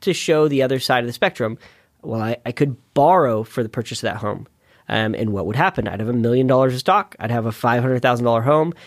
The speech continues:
and then I would have a five hundred thousand dollar liability, a mortgage. In both of those scenarios, the net worth did not change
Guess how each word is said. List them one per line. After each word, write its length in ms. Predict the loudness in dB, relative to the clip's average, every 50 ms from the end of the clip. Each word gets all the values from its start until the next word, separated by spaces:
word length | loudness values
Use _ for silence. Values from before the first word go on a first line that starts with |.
| -20 _ _
and 180 | 0 2 4 4
then 220 | 4 4 4 2
I 160 | 0 -2 -2 -2
would 120 | -2 0
have 400 | 0 0 0 0 0 -2 -4 -8
a 180 | -8 -6 -6 -6
five 300 | -6 -4 -4 -2 -2 0
hundred 240 | 0 0 -2 -2 0
thousand 280 | -2 -2 0 -2 -2
dollar 220 | -2 0 0 0 0
liability, 560 | 2 2 2 2 2 2 2 2 2 0 -2 -2
a 60 | -2
mortgage. 640 | 0 2 2 2 2 0 -2 -4 -4 -6 -8 -12 -16 _ -20 -20 -20 _ _ _
In 200 | 2 2 2 2
both 400 | 0 0 2 2 4 4 2 2
of 80 | 2 2
those 240 | 2 2 2 0
scenarios, 1000 | 0 0 2 2 4 4 4 4 4 2 2 2 0 -2 -2 -4 -6 -10 -14 -18 _ _ _ _
the 100 | 0 2
net 300 | 4 4 4 2 2 0
worth 320 | 0 2 2 2 0 0 _
did 120 | -2 0
not 280 | 0 2 0 0 -2 -2
change 480 | 0 0 0 0 -2 -4 -8 -12 -16